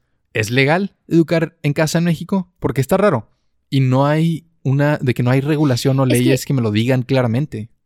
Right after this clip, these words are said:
Speaker 2: Es que después, o sea, no solo es la Constitución, porque ese, ese yo creo que es nada más en general, porque hay otros tipos de mini constituciones
Speaker 1: Ujú.
Speaker 2: que se guían más, por ejemplo, con respecto a si eres un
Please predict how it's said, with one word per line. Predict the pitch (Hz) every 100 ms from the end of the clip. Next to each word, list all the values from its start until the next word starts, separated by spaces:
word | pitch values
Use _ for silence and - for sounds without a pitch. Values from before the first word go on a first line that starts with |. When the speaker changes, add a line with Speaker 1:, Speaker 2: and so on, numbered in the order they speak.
| -
Speaker 2:
Es | 254
que | - 302
después, | 294 - 240 247 269 -
o | -
sea, | 240
no | 233 226
solo | 240 247
es | 262
la | 277
Constitución, | 269 233 - 220 180 190 226 226
porque | 202 196 202
ese, | 202 226 -
ese | 226 247
yo | 240
creo | 240
que | 226
es | 247
nada | 240 233
más | 233 233 -
en | 233
general, | 214 208 196 185 208
porque | 202 190 185 -
hay | 185 190 185
otros | 202 196 214 220
tipos | 220 208 226
de | 220
mini | 214 226 233
constituciones | 220 226 214 185 202 196 196 208 214
Speaker 1:
Ujú. | 120 143 _ _
Speaker 2:
que | - 220 202 185 170 -
se | 208 220 -
guían | 202 175 196 202
más, | 208 196 -
por | 208
ejemplo, | 202 175 165 151 - _ _ -
con | 208
respecto | 190 - 190 185
a | 180 165
si | -
eres | 202 196 208
un | 196 190